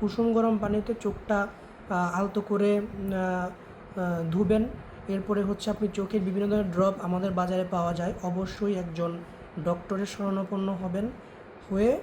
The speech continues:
উপযুক্ত চিকিৎসা গ্রহণ করবেন। তবে হ্যাঁ, চোখে যদি বেশি ব্যথা হয়, তীব্র লাল হয় এবং চোখে দেখতে সমস্যা হয়, তখন দ্রুত আপনি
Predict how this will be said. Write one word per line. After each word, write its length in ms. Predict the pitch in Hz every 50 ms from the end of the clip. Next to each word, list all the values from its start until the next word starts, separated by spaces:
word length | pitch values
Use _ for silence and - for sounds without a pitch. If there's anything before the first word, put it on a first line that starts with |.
| - - - - -
উপযুক্ত 600 | 220 190 - 220 208 185 214 214 - - - 202 196 -
চিকিৎসা 560 | - 202 175 185 190 175 - - 220 247 285 - - - - - - - 156
গ্রহণ 320 | 180 190 175 170 185 180 175 -
করবেন। 300 | 170 151 147 143 143 139 151 - - - - - - - -
তবে 320 | - 233 233 202 208 160 156 -
হ্যাঁ, 260 | 196 190 175 143 143 - -
চোখে 320 | 214 208 208 - 254 247
যদি 240 | 226 262 247 226 254
বেশি 340 | 202 190 214 202 - 254 240
ব্যথা 300 | 208 214 208 214 220 208
হয়, 180 | 208 214 214 208 214
তীব্র 320 | - 190 185 185 196 190 190
লাল 260 | 185 185 180 185 190
হয় 280 | 185 180 190 208 202
এবং 360 | 202 190 185 175 190 190 190 196 - - - - - - - -
চোখে 220 | - 185 - 220
দেখতে 360 | 208 185 196 190 190 - - 202
সমস্যা 420 | - 208 208 202 190 - - 214
হয়, 80 | 208 -
তখন 280 | 185 175 - 202 202 180 147
দ্রুত 300 | - 214 226 226 - 254
আপনি 280 | 233 220 226 - 226